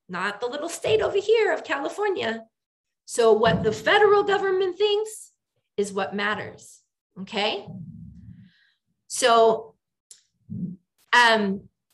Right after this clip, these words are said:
aunque en el estado de California lo han hecho legal para personas más de veintiún años, este, hay limitaciones. Um,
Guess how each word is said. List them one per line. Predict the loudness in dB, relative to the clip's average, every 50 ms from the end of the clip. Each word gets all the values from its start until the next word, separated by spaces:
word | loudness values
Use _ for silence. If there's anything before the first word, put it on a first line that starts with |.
| _ _ _ _ _ _ -20 _ _ -20 -18 -8 0 0
aunque | 2 2 2 -2 -4 -6 -4 -2 0 0 0 -2 -2 -2
en | -2 -2 0
el | 2 0
estado | 0 0 -2 0 2 4 4 4 2 0
de | 0 0 0
California | 0 0 0 0 0 -2 0 0 0 0 0 -4 -6 -6
lo | -4 -4 -2 -2
han | -2 -2 -2 -4
hecho | -6 -6 -6 -6 -6 -4 -4 -4
legal | -4 -6 -6 -4 0 2 4 4 4 4 2 -6 -8 -4
para | -2 -2 -2 -2 -4 -6
personas | -8 -8 -8 -10 -10 -10 -8 -6 -6 -6 -6 -8 -14 -12 -6 -2
más | 2 2 2 2 0 -2 -6
de | -8 -8 -6
veintiún | -8 -10 -10 -10 -6 -4 -4 -2 -4 -4 -2 -2
años, | -2 0 -2 -2 -6 -8 -8 -8 -8 -10 -10 -12 -16 -20 -20 _ _ _ _ _ _ _ _ _ _ _ _ _ _ _ _ _ _ _ _ _ _ _ _ -20 _ _ _ _ -2
este, | 2 2 2 2 2 0 -2 0 2 2 2 2 -2 -4 2
hay | 4 4 4 4 2 0
limitaciones. | -4 -6 -6 -6 -8 -8 -8 -6 -4 -4 -4 -2 -4 -4 -6 -8 -8 -10 -16 -20 -20 _ _ _ _ _ _ _ _ _ _ _ _ _ _ _ _ _ -4
Um, | -2 0 0 2 0 0 -2 -4 -6 -8 -12 _